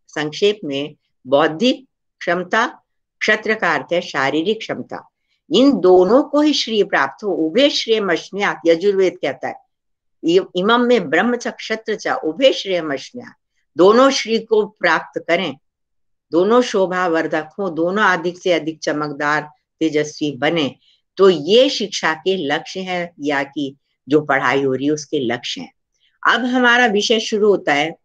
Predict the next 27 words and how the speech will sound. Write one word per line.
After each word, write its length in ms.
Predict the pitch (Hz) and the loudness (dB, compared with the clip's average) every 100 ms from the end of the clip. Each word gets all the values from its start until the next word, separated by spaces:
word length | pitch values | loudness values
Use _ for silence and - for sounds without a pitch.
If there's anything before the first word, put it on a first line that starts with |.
| _ _ _ _ - | _ _ _ _ -6
छात्र 420 | - 185 208 247 | 0 2 2 -2
की 160 | 254 233 | -2 -4
विशेषताएं 640 | 220 214 214 214 214 208 | -4 -4 -4 -4 -6 -6
क्या 140 | 208 | -6
है 80 | 202 | -6
और 100 | 208 | -4
आचार्य 460 | 175 151 156 175 185 | -2 -4 -2 -2 -2
की 80 | 190 | -6
विशेषताएं 560 | 156 147 139 - 120 95 | -8 -8 -14 -14 -18 -18
क्या 60 | _ | _
है, 60 | - _ _ _ _ | -20 _ _ _ _
कौन 280 | 165 208 247 | 2 2 2
बन 220 | 185 208 | 2 2
सकता 340 | 226 208 - | 0 -4 0
है 100 | 190 | 0
स्टूडेंट। 480 | 170 - 143 127 107 - _ _ _ _ _ - | 0 -4 -10 -8 -10 -14 _ _ _ _ _ -8
दो 180 | 123 208 | 4 6
उसकी 400 | 254 285 - 269 | 6 4 -8 -6
कैरेक्टरिस्टिक्स 880 | 240 196 185 202 202 - 202 196 | -2 -4 -4 -10 -12 -8 -8 -8
हैं, 80 | 202 | -12
ऊपर 360 | 185 160 - 165 | -10 -10 -4 -4
लिखी 300 | 156 151 240 | -4 -10 -8
हुई 240 | 247 180 | -8 -6
है, 120 | 160 | -8
जिज्ञासु 720 | 160 131 151 165 160 165 220 233 | -8 -10 -4 0 0 -2 -6 -6
और 280 | 160 165 | -2 -2
वैराग्यवान। 800 | 156 143 139 143 160 147 127 101 | 0 -2 0 0 0 -4 -6 -8